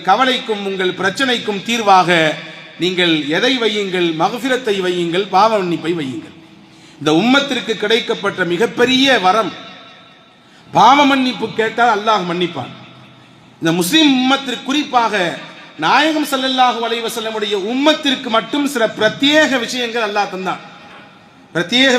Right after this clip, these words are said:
விஷயங்கள், அதிலே முக்கியமானது போரில் கிடைக்கப்பட்ட கனிமத் பொருட்கள். போரில் வெற்றி கொள்ளப்பட்டு கிடைக்கப்படுகிற கனிமத் பொருட்களை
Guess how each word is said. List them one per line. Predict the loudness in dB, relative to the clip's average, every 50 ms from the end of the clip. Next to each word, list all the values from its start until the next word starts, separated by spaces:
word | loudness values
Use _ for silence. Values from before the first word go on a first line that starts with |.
| 0
விஷயங்கள், | -2 -2 -2 -2 -2 -4 -6 -8 -12 -16 -20 -20 -20 -20 -20 -20 -20 -20 _ _ -4
அதிலே | -2 0 2 2 2 0
முக்கியமானது | -2 -2 0 0 0 2 2 0 0 0 0 0 0 2 2 0 0 -4 -8 -16 -18 -20 -20 -20 -20 -20 -20 -8 -2
போரில் | 2 4 6 6 6 6 4 2 2 2
கிடைக்கப்பட்ட | 2 2 2 2 2 0 -2 0 -2 -4 -2 0 -2 -2 0
கனிமத் | 0 0 0 0 0 0 -2 -4 -4 -4
பொருட்கள். | -4 -4 -4 -4 -4 -6 -6 -6 -8 -16 -20 -20 -20 -20 -20 -20 -20 -20 -20 -20 _ -4
போரில் | 0 2 2 2 2 0 0 -2
வெற்றி | -2 -2 -2 -2
கொள்ளப்பட்டு | 0 0 0 -2 -2 -2 -4 -4 -6 -4 -2
கிடைக்கப்படுகிற | 0 0 0 0 0 -2 -4 -2 0 0 0 0 -2 -2 -2
கனிமத் | -2 -2 -2 -2 -2 -2 -4 -4 -6
பொருட்களை | -4 -4 -4 -2 -2 0 0 0